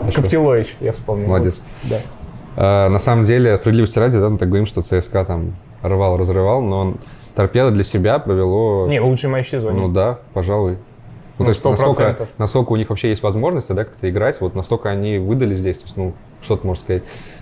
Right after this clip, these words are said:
Speaker 1: Они действительно там оборонялись, э, лучше, чем обычно, э, атаковали
Speaker 2: Мгм.
Speaker 1: как-то даже. Там
Speaker 2: Игорь
Speaker 1: были
Speaker 2: Смольников
Speaker 1: контратаки.
Speaker 2: вспомнил свой две тысячи шестнадцатый год, вернул.
Speaker 1: Кутепов тот же.
Speaker 2: Кутепов вспомнил
Speaker 1: Короче,
Speaker 2: восемнадцатый, да.
Speaker 1: нет, Торпедо, ну, наверное, вот если где-то он заслужил победу, то здесь.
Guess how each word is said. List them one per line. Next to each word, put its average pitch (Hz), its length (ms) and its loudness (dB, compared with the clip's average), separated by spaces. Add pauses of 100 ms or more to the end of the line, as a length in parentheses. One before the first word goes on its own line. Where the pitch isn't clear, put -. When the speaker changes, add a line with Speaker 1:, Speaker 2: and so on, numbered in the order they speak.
(120)
Speaker 1:
Они 98 160 2
действительно 110 380 0
там 87 340 -2 (140)
оборонялись, 101 680 0
э, 95 60 -2
лучше, 95 480 0
чем 101 160 0
обычно, 87 840 -2
э, - 480 -10
атаковали 90 600 2 (200)
Speaker 2:
Мгм. 120 440 0
Speaker 1:
как-то - 260 -4
даже. 85 240 0
Там - 140 -4
Speaker 2:
Игорь 131 140 4
Speaker 1:
были 95 100 2
Speaker 2:
Смольников 139 320 2
Speaker 1:
контратаки. 123 140 0
Speaker 2:
вспомнил 127 300 2
свой 123 200 -2
две 120 100 0
тысячи 123 200 -4
шестнадцатый 123 480 -2
год, 117 240 2 (560)
вернул. 131 440 4 (1700)
Speaker 1:
Кутепов 104 380 0
тот 95 160 2
же. 92 100 2
Speaker 2:
Кутепов 127 420 2
вспомнил 127 240 0
Speaker 1:
Короче, 117 300 2
Speaker 2:
восемнадцатый, 110 480 2
да. 113 220 -2 (140)
Speaker 1:
нет, 104 140 2
Торпедо, 139 420 2
ну, 113 140 4
наверное, 127 320 4
вот 104 120 2
если 107 220 0
где-то 110 200 0
он 104 100 0
заслужил 117 340 2
победу, 92 240 0
то 98 100 -2
здесь. 87 300 -4